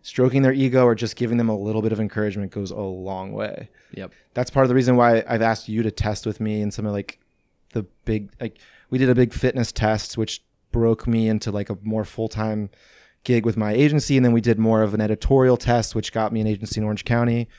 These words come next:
Speaker 1: with It Models. And I asked you because I'm comfortable with you.
Speaker 2: Yep.
Speaker 1: And I could come to you and say, "This is what I'm looking for. I've never done it before.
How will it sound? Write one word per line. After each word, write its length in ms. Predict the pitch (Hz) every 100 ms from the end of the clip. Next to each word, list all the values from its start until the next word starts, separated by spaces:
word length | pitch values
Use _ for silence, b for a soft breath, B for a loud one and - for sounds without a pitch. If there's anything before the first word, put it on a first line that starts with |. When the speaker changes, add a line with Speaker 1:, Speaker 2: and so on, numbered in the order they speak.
| B B
Speaker 1:
with 140 | - 104
It 180 | 120 98
Models. 460 | 113 120 117 101
And 260 | 104 101 - _ _ _ _ _ - -
I 160 | 104 113
asked 260 | 117 -
you 120 | 131
because 260 | 143 120 107
I'm 140 | 107
comfortable 440 | 101 - 120 156 101
with 180 | 101 -
you. 220 | 107 - -
Speaker 2:
Yep. 160 | 98 98 -
Speaker 1:
And 80 |
I 80 | 117
could 140 | 117 113
come 180 | 131
to 60 | 127
you 60 | 123
and 120 | 117
say, 160 | 117
"This 260 | 107 107 123
is 100 | 127
what 100 | 123
I'm 120 | 117
looking 280 | 123 131 131
for. 260 | 120 123 120
I've 120 | 107
never 180 | 110 107
done 260 | - 113 120
it 80 | 120
before. 580 | 110 - 120 117 113